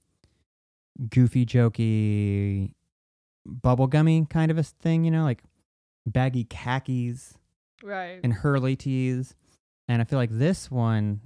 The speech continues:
Speaker 1: this is when they, like, they matured. "We're gonna trade in the blue Dickie shorts for black Dickie pants."
Speaker 2: Oh, definitely maturing.
Speaker 1: And a black t-shirt.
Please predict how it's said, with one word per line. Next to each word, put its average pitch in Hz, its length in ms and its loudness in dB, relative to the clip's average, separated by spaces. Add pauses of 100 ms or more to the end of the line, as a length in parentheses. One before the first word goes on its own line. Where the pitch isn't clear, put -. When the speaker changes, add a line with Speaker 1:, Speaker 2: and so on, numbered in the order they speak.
Speaker 1:
this 127 160 -4
is 151 120 0
when 139 180 2
they, 120 140 2
like, 107 300 -2 (880)
they 165 120 2
matured. 120 420 -4 (560)
"We're 143 80 4
gonna 139 160 4
trade 139 240 0
in 120 160 2
the 107 80 0
blue 190 540 2
Dickie 120 340 0
shorts 98 680 -6 (380)
for 117 100 -2
black 139 460 0
Dickie 120 280 -2
pants." - 720 -8
Speaker 2:
Oh, 175 920 -12 (220)
definitely 180 280 -10
maturing. 156 460 -12
Speaker 1:
And 123 80 2
a 107 60 2
black 110 320 0
t-shirt. - 640 -6